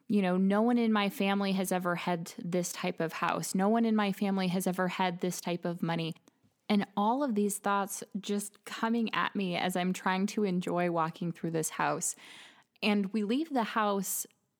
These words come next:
I'm still in kind of a daze, remembering that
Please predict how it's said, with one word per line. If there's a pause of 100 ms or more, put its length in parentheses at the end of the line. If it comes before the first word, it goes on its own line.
(300)
I'm
still
in
kind
of
a
daze, (380)
remembering
that